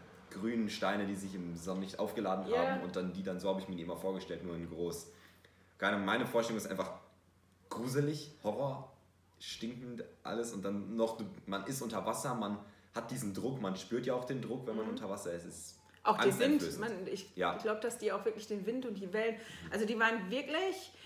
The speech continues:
Speaker 2: in, in diesen dreihundertvierundvierzig Tagen dem Herrn ausgeliefert, sag ich mal so. Weil die waren ja den Elementen ausgeliefert und die waren dem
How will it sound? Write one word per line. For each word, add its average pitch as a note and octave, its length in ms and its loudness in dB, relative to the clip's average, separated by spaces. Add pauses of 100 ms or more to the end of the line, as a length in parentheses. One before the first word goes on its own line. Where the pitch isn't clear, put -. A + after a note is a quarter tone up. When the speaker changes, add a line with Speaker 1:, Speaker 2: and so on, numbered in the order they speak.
(140)
Speaker 2:
in, A3+ 240 2
in A#3 180 4
diesen A3+ 300 0
dreihundertvierundvierzig C4 1400 0
Tagen B3+ 760 2 (920)
dem G3+ 140 12
Herrn G#3 380 2
ausgeliefert, G#3+ 800 -2
sag E3 220 -2
ich F#3 120 -8
mal F3 240 0
so. E3 380 0
Weil G3+ 140 4
die G#3 100 0
waren A3 140 6
ja G#3+ 80 2
den G#3 160 0
Elementen G#3+ 440 0
ausgeliefert A#3 720 -2
und A3 80 0
die G3+ 120 -2
waren G#3+ 180 2
dem G#3+ 240 0